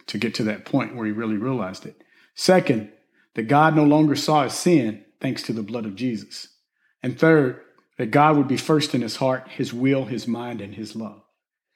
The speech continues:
Now, how Brother Lawrence would do this is he would start his day in prayer. This is where he would begin to focus on God. He would really just focus on being with God.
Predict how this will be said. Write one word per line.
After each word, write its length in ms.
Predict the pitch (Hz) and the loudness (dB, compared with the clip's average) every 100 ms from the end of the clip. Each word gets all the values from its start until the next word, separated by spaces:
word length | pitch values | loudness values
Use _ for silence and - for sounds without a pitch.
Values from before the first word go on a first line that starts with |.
| _ _ _ _ _ _ _ _ 139 | _ _ _ _ _ _ _ _ -2
Now, 100 | 135 | 2
how 600 | 170 196 196 165 - - | 6 6 6 2 -4 -12
Brother 260 | 135 156 156 | 0 2 4
Lawrence 280 | 151 156 147 | 4 4 0
would 140 | 135 | 0
do 120 | 247 | 2
this 280 | 202 135 - | 2 0 2
is 320 | 135 127 - _ _ | 0 -2 -12 _ _
he 140 | 165 | 0
would 140 | 156 147 | 0 0
start 280 | 165 165 | 2 4
his 120 | 165 131 | 4 2
day 240 | 147 151 | 2 4
in 140 | 143 | 2
prayer. 460 | - 170 165 160 160 - _ _ - _ _ _ - | 4 4 6 4 2 -10 _ _ -20 _ _ _ 2
This 220 | 196 208 | 2 4
is 80 | 170 | 4
where 200 | 180 165 | 4 6
he 140 | 185 | 4
would 160 | 170 131 | 2 0
begin 600 | 135 165 180 170 151 - _ _ _ _ - | 2 4 6 4 2 -4 _ _ _ _ -8
to 120 | 135 | -4
focus 460 | - 190 175 151 | 2 4 4 0
on 200 | 147 135 | 0 0
God. 280 | 135 131 120 - _ _ | 0 -4 -6 -20 _ _
He 240 | _ - 180 | _ -4 0
would 200 | 156 143 | 2 4
really 220 | 233 202 | 4 4
just 220 | 156 156 | 2 2
focus 580 | 170 160 170 - - _ - | 2 2 0 -2 -10 _ 0
on 200 | 143 131 | 2 4
being 300 | 151 165 147 | 4 6 4
with 160 | 131 131 | 0 -2
God. 320 | 135 110 | -6 -6